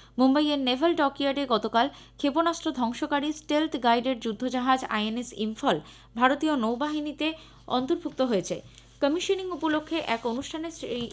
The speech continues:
রাজনাথ সিং বলেন, নতুন এই যুদ্ধজাহাজ ভারতের অর্থনৈতিক ও কৌশলগত শক্তিকে আরও ত্বরান্বিত করবে। লোহিত সাগরে বাণিজ্যিক জাহাজ চেম প্লুটো এবং তেলের ট্যাঙ্কার সাইবাবার উপর ড্রোন হামলা প্রসঙ্গে প্রতিরক্ষামন্ত্রী বলেন,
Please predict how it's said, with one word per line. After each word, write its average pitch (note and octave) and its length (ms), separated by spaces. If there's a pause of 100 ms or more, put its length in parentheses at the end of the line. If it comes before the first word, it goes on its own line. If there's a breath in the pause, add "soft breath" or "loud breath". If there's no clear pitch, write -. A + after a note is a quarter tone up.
রাজনাথ A3 380
সিং D#4+ 240
বলেন, C#4 280 (380 loud breath)
নতুন C4 320
এই F4 100
যুদ্ধজাহাজ C#4+ 640
ভারতের A3+ 380
অর্থনৈতিক C4+ 580
ও A#3 60
কৌশলগত C4 580
শক্তিকে A#3+ 560 (280 loud breath)
আরও B3 160
ত্বরান্বিত C4 480
করবে। F#3 360 (640 loud breath)
লোহিত C#4 260
সাগরে D#4 360
বাণিজ্যিক C4 520
জাহাজ C4 420 (420)
চেম C#4+ 280
প্লুটো D4+ 380 (300 loud breath)
এবং D4 320 (280 loud breath)
তেলের D4 320
ট্যাঙ্কার E4 360
সাইবাবার D4 600
উপর D#4+ 220
ড্রোন B3+ 320
হামলা B3 360
প্রসঙ্গে B3 380
প্রতিরক্ষামন্ত্রী G3+ 720
বলেন, G#3 240